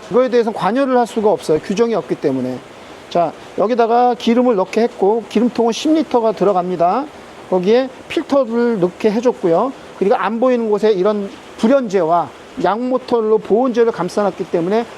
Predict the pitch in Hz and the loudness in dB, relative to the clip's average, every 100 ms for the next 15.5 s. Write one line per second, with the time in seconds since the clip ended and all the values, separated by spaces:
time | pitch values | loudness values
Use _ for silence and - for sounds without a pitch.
0 | - 175 226 226 240 208 220 196 196 165 | -2 2 2 2 -2 -2 -2 0 0 0
1 | 214 - - 220 233 - - 196 214 - | -2 -4 -2 0 0 -6 -2 0 0 -2
2 | 240 220 208 220 180 151 147 147 - - | 0 2 2 0 0 0 0 -4 -16 -10
3 | - 220 269 269 240 254 - 311 285 233 | -4 -2 0 0 0 -2 0 0 2 2
4 | 240 202 202 254 254 226 208 196 208 - | 0 0 0 0 0 0 0 -2 -4 -2
5 | 165 220 226 262 247 233 202 202 214 220 | -2 0 0 0 0 -2 0 0 0 -2
6 | - - 208 233 220 170 208 226 208 202 | -8 -4 0 2 0 0 -2 -2 0 0
7 | 262 294 285 - - 294 302 277 247 226 | 2 0 -2 -4 0 0 2 0 2 2
8 | 180 185 185 180 175 175 170 151 160 185 | 2 0 0 0 0 0 -2 -2 -2 -4
9 | 151 131 131 - - - - - - 240 | -2 -4 -6 -14 -20 -18 -18 -10 -2 0
10 | 196 285 320 311 311 311 311 302 285 277 | 0 -2 -4 -2 0 2 0 2 2 2
11 | 269 269 240 262 196 - 277 269 262 233 | 2 0 0 -2 -2 -2 0 2 0 0
12 | 220 220 226 190 - 208 233 - 214 254 | 0 0 -2 -4 2 4 4 0 0 2
13 | 247 240 233 190 196 190 185 208 185 170 | 2 0 0 -2 -2 -4 -4 -2 0 2
14 | 185 170 - 226 233 220 196 180 190 190 | 2 -2 0 2 4 2 2 -2 -2 -2
15 | 208 - 277 285 | -2 0 2 0